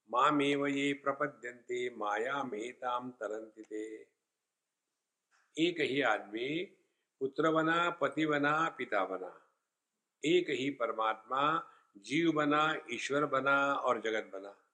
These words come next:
इनमें से जीव को अपनी उपाधि का त्याग करना, जगत का, जगत की उपाधि है नाम रूप,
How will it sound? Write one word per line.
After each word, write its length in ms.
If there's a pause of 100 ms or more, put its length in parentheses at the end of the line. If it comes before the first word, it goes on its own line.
(1400)
इनमें 380
से 500 (600)
जीव 340
को 200
अपनी 380
उपाधि 420
का 160
त्याग 360
करना, 640 (1300)
जगत 380
का, 440
जगत 280
की 80
उपाधि 380
है 60
नाम 340
रूप, 480